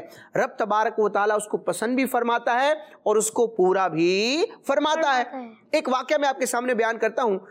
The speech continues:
Speaker 1: جس کا ذکر قرآن مجید میں بھی ہے۔ خدمت چل کے ناظرین اور پیارے پیارے بچوں، جب مسلمانوں نے ہجرت کی، مکے سے مدینے کی طرف آئے، پیارے آقا علیہ الصلوۃ والسلام بھی موجود ہیں۔ اب جب مسلمان مدینے شریف میں تھے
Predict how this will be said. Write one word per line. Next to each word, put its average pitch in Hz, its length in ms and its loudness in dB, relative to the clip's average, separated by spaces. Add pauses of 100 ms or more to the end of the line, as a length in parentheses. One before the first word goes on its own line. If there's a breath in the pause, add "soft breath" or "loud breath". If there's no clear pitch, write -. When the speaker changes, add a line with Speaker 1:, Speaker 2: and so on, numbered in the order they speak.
(140 loud breath)
Speaker 1:
جس 220 180 -2
کا 226 100 0
ذکر 180 300 0 (120)
قرآن 226 240 0
مجید 196 300 0
میں 175 100 2
بھی 143 160 -2
ہے۔ 123 120 -2 (260)
خدمت 285 300 0 (120)
چل 269 120 0
کے 254 100 0
ناظرین 247 320 0
اور 247 80 0
پیارے 240 260 -2
پیارے 226 200 0
بچوں، 165 300 -2 (480 loud breath)
جب 285 160 0 (260)
مسلمانوں 247 500 0
نے 285 100 2
ہجرت 311 420 0
کی، 226 200 -2
مکے 269 320 -2
سے 254 420 0
مدینے 233 360 0
کی 269 120 -2
طرف 240 280 -2
آئے، 190 200 0 (360)
پیارے 233 240 0
آقا 233 180 0
علیہ 240 100 2
الصلوۃ 226 240 0
والسلام 220 400 -2
بھی 269 80 0
موجود 214 380 0
ہیں۔ 156 100 -2 (440 loud breath)
اب 294 220 -2
جب 302 80 0
مسلمان 254 580 0 (120)
مدینے 185 380 0
شریف 277 300 0
میں 247 100 2
تھے 185 220 0